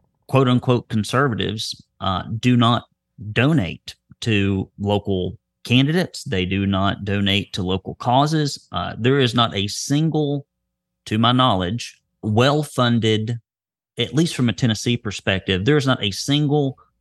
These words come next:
well-funded conservative organization or candidate, to my knowledge, in the state of Tennessee.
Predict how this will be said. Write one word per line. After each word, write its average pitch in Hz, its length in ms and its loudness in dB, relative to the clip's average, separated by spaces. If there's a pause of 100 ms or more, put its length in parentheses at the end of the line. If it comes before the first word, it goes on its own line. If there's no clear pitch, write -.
(100)
well-funded 113 1040 0 (580)
conservative 127 680 2
organization 107 1000 -2
or 92 220 -10 (280)
candidate, 104 760 0 (520)
to 123 160 0
my 120 160 4
knowledge, 104 640 0
in 101 140 0
the 95 80 -2
state 101 500 -4
of 90 120 -12
Tennessee. 92 600 -6